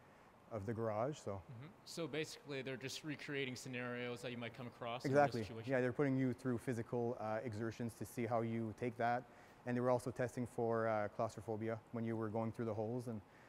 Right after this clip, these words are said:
Speaker 1: uh, if you could stay safe going up and down a ladder. It was, it was, it was a safety and a physical kind of test.
Speaker 2: Mm-hmm. S-, uh, do you know how well your other classmates did?
Speaker 1: I'm not sure.
Speaker 2: Not,
Speaker 1: No,
Speaker 2: not sure?
Speaker 1: no. I, I mean, I mean, because of covid measures, I know that the fire hall had a, a hard time, uh, initiating the process.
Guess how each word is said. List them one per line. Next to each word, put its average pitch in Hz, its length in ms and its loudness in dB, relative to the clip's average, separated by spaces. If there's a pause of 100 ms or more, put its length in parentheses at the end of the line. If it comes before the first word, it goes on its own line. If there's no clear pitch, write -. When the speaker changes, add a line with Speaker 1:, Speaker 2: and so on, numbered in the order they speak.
(260)
Speaker 1:
uh, 101 400 -2
if - 140 -4
you 120 60 -2
could 123 100 0
stay 117 180 -2
safe 117 280 -4
going 113 240 0
up 107 100 -2
and 110 80 -2
down 110 140 -2
a 110 60 -2
ladder. 107 380 -2
It 135 60 0
was, 120 180 -2
it 156 80 -4
was, 165 120 0
it 190 60 2
was 180 120 4
a 170 60 2
safety 139 500 4
and 127 160 2
a - 20 2
physical 107 460 -2 (160)
kind 101 140 -6
of 92 100 -10
test. 101 200 -10 (280)
Speaker 2:
Mm-hmm. 127 120 -12 (220)
S-, - 120 -16 (100)
uh, 165 100 -4
do 147 80 -6
you 156 60 -2
know 147 220 0
how 139 420 2
well 131 240 0
your 123 160 -4
other 127 480 -4
classmates 127 460 -6
did? 135 200 -6 (720)
Speaker 1:
I'm 147 80 6
not 139 140 4
sure. 107 200 -6 (220)
Speaker 2:
Not, 123 140 -8
Speaker 1:
No, 104 80 -2
Speaker 2:
not 107 100 -2
sure? 127 120 -6
Speaker 1:
no. 120 140 0
I, 143 240 4
I 147 40 6
mean, 156 180 4
I 156 40 4
mean, 170 120 8
because 170 220 6
of 190 100 4
covid 143 220 6
measures, 123 380 2
I 127 120 -2
know 131 220 4
that 120 180 0
the 113 80 2
fire 117 260 2
hall 117 200 4
had 113 160 2
a, 104 260 -4 (160)
a 127 40 -4
hard 127 260 4
time, 120 380 0
uh, 110 180 -2
initiating 127 480 2
the 113 60 0
process. 123 460 0